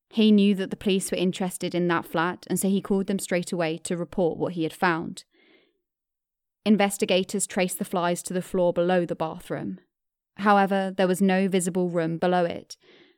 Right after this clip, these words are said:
Experts came in and located a sort of sealed-off chamber that was inside the wall. It looked as if it might have been a room at one point, or perhaps a storage cupboard or something like that.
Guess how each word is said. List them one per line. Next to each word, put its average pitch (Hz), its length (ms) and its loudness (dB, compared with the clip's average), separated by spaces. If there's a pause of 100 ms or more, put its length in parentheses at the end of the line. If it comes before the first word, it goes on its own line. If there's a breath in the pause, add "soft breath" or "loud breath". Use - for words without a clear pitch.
(540 soft breath)
Experts 175 520 0
came 175 280 0
in 170 160 2
and 175 120 2
located 170 500 -2
a 170 60 -6
sort 180 260 -4
of 165 100 -10
sealed-off 175 680 -4
chamber 165 400 0
that - 120 -4
was 175 140 -2
inside 165 440 -2
the 170 60 -6
wall. 175 380 -4 (840 soft breath)
It 170 140 4
looked - 200 -2
as 165 120 -4
if 175 100 -4
it 170 60 0
might 170 220 2
have 165 100 -6
been 170 140 0
a 175 80 0
room 190 220 0
at 180 120 -2
one 180 180 0
point, 180 420 -2
or 160 120 -2
perhaps 180 340 -6
a 175 40 -10
storage 170 440 -4
cupboard 165 320 -4
or 165 100 -2
something 160 380 -2
like 156 220 -6
that. - 400 -6